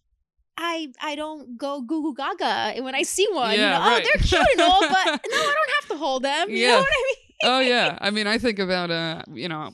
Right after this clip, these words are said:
Speaker 2: I have family members, I'm sure you do, that, like, you kinda notice that about them, too.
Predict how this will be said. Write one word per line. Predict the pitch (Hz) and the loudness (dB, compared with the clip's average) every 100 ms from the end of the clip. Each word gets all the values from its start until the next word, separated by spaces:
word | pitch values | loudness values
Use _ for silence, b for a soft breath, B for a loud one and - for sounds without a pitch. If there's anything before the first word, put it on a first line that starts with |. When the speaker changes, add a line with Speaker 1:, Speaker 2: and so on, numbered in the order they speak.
| - | -6
Speaker 2:
I | 165 | -6
have | 175 160 | -4 -6
family | 165 160 160 | -4 -6 -6
members, | 160 160 165 | -8 -8 -8
I'm | 156 | -8
sure | 156 | -8
you | 156 190 | -4 -4
do, | 170 156 151 - | -2 -4 -6 -4
that, | 190 180 | -2 -2
like, | 175 170 - _ _ | -2 -6 -8 _ _
you | 208 | -2
kinda | 247 214 | 0 0
notice | 196 190 208 226 | 2 2 0 0
that | 220 | -2
about | 185 180 170 | 0 -2 0
them, | 170 175 214 | 0 0 -2
too. | 208 190 226 | -2 -2 -4